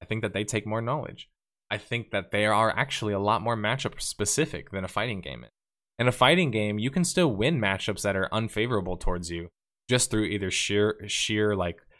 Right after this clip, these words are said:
you know, um, maybe ability, or maybe you just caught somebody off guard, or maybe you realized your weaknesses and you kinda take, uh, took advantage of that. In the M M O context, M M Os are a lot more rock, paper, scissors. So it's a lot more about you have to kind of know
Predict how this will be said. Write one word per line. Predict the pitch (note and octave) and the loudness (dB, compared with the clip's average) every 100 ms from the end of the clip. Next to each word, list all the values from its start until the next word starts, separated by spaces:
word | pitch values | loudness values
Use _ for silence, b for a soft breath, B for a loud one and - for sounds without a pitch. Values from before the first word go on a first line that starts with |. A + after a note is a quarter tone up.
| b | b
you | F#2+ | -4
know, | F2+ E2 D#2 | -4 -4 -6
um, | G1+ F2 E2+ D#2+ | -4 -4 -4 -4
maybe | E2+ F2 D#2+ - | -4 -4 -6 -6
ability, | F2+ A2 C3+ C#3+ C#3 C3+ | -4 0 4 4 4 2
or | C3+ G#2 | 2 0
maybe | G2 G2 F#2+ | 0 -2 -2
you | F#2+ | -4
just | F2+ - | -4 -6
caught | - G#2 | -4 -4
somebody | G#2 F#2+ F2+ | -2 -2 0
off | F2+ - | -2 0
guard, | G#2+ A#2+ | 4 4
or | G#2+ | 4
maybe | G2+ G2 | -2 -2
you | F#2+ | -2
realized | G2 G2+ G2+ F#2+ - | 0 0 2 0 -2
your | F2 | -4
weaknesses | F#2+ A2+ A#2 - G#2+ | -4 -4 -4 -4 -4
and | G2 | -4
you | |
kinda | F#2+ F#2 | -4 -4
take, | G2+ F#2 - | -4 -8 -8
uh, | F#2+ | -6
took | F#2 G2 | -4 -4
advantage | F2+ G#2 A2+ | -2 -4 -4
of | A#2 | -4
that. | B2 A#2+ - _ _ _ _ | -4 -4 -8 _ _ _ _
In | A#2 | -2
the | A2 | 0
M | A2 | 2
M | A#2 | 2
O | G#2+ | 0
context, | C3 F2+ F2 E2 D#2+ - - b _ - | 0 -2 -4 -6 -10 -14 -20 b _ -4
M | B2+ | 0
M | C#3 | 4
Os | A2+ A2+ | 4 4
are | G2 | 4
a | |
lot | F#2 F#2+ | 4 2
more | F#2+ F2+ | 0 0
rock, | F#2 F#2+ | 0 0
paper, | G#2 F2 | -2 -4
scissors. | - G2+ E2+ C#2+ F#2 | -4 -4 -4 -10 -8
So | F#2+ | -6
it's | F#2+ | -4
a | G2+ | 0
lot | G2 A#2 | 2 2
more | F#2+ G#2 | 2 -2
about | F#2+ F#2 F#2 | 0 0 -2
you | F#2+ | -4
have | F2 G#2+ B2 | -4 -2 -2
to | - | -6
kind | - G#2 G#2+ | -4 -2 -2
of | F2+ | -4
know | E2+ E2+ F2 G#2 B2 | -6 -4 -2 -2 -2